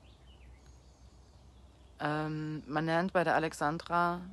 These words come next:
das Wesen Hund zu verstehen, ähm,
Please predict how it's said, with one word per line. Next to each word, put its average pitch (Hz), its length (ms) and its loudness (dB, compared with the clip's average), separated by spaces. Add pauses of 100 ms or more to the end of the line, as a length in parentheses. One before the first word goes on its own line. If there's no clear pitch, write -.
(2000)
das 156 240 -4
Wesen 170 240 0
Hund 180 200 0
zu 160 80 -8
verstehen, 185 680 0 (1200)
ähm, 151 720 0